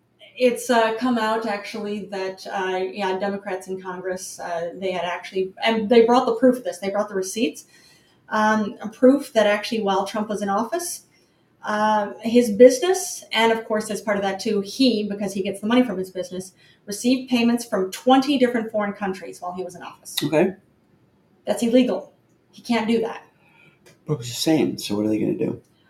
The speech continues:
Speaker 1: Uh, what they're gonna do is, well, first off, it's, uh, the emoluments clause, which is emoluments, it's, uh, payments you receive,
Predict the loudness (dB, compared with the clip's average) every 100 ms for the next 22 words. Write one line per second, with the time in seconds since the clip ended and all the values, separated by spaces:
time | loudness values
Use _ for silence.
0 | _ -2 2 4 4 2 4 4 4 4
1 | 6 6 4 -2 -2 -4 -2 -2 -2 -4
2 | -6 -10 -10 -4 0 2 2 2 0 -2
3 | -2 0 2 2 4 2 0 -6 -6 -4
4 | -4 -6 -8 -6 -2 -2 -2 -2 -2 -2
5 | -4 -6 -10 -12 -12 -8 -6 0 0 0
6 | -4 -4 -6 -8 -12 -14